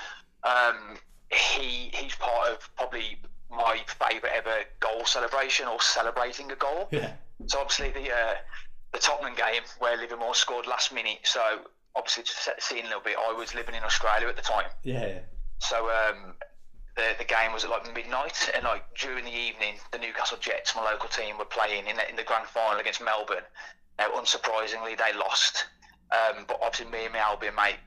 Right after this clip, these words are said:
Speaker 1: went after the game to, to watch the Albion game in, in the, in a s-, a sports bar in Newcastle.
Speaker 2: Yeah.
Speaker 1: Obviously, when we scored, like, we literally just jumped up, went absolutely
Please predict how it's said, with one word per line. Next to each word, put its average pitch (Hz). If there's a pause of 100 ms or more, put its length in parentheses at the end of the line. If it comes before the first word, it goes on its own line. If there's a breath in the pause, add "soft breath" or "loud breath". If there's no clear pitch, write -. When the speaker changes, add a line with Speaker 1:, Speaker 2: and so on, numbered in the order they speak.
(120)
Speaker 1:
went -
after 107
the 110
game 104
to, 110
to -
watch -
the 113
Albion 104
game 104
in, 98 (100)
in 104
the, 101
in 104
a 101
s-, - (100)
a -
sports 110
bar 104 (100)
in 107
Newcastle. 107
Speaker 2:
Yeah. 104 (460)
Speaker 1:
Obviously, 127 (220)
when 131
we 127
scored, 110 (320)
like, 113
we 117
literally 117
just -
jumped 117
up, -
went 107 (140)
absolutely 113